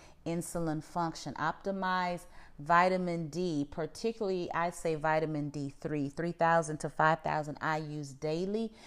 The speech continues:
Start with a lower dosage. Use, um, use your supplements as recommended on the labels. Uh, there are certain brands that I recommend that are more potent than others.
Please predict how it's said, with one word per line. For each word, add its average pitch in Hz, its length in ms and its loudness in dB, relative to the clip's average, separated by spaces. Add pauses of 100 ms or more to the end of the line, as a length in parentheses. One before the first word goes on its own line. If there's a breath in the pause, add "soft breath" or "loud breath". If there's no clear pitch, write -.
(100)
Start 185 400 8
with 208 180 0
a 214 60 2
lower 214 300 4
dosage. 196 680 4
Use, 185 560 -2 (120)
um, 156 320 2
use 202 280 0
your 208 120 0
supplements 190 720 -2 (100)
as 175 420 -2 (380 soft breath)
recommended 175 960 2
on 151 300 4
the 160 100 2
labels. 156 840 2
Uh, 143 260 6
there 147 240 6
are 151 40 4
certain 165 360 2
brands 160 440 0
that 151 140 4
I 156 120 8
recommend 180 520 2
that 156 120 2
are 147 80 2
more 151 200 0
potent 170 540 0
than 147 180 0
others. 226 520 0